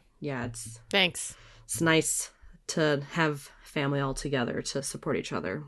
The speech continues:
Speaker 1: during, uh, these hard times. But yeah.
Speaker 2: Yeah,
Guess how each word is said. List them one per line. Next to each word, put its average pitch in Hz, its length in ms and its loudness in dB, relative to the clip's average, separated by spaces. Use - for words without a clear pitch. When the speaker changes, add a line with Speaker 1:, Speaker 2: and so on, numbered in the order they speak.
Speaker 1:
during, - 320 -4
uh, - 240 -4
these - 160 -8
hard 151 220 -10
times. - 440 -14
But 147 180 -14
yeah. - 1120 -20
Speaker 2:
Yeah, 208 500 8